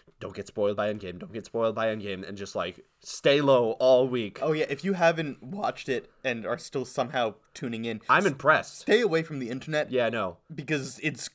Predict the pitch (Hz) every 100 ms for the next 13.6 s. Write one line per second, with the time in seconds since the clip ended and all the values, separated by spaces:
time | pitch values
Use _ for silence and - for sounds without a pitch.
0 | _ _ - - 190 165 160 151 131 120
1 | - - 117 208 226 175 131 123 113 -
2 | 92 80 82 - 165 160 160 147 104 101
3 | - 165 151 - 180 - 139 135 127 -
4 | - 165 147 - 131 123 113 - 117 131
5 | 117 113 104 101 - 73 - 127 123 -
6 | 113 113 107 101 - _ _ 151 160 165
7 | 101 - _ _ _ 135 120 110 - 139
8 | 156 170 165 - _ _ _ _ - 143
9 | 143 135 143 139 160 147 131 127 117 107
10 | - 101 85 85 85 80 67 - 165 131
11 | 135 104 104 139 156 120 - 202 147 104
12 | 151 156 147 160 - - 139 190 214 170
13 | 135 - 131 101 92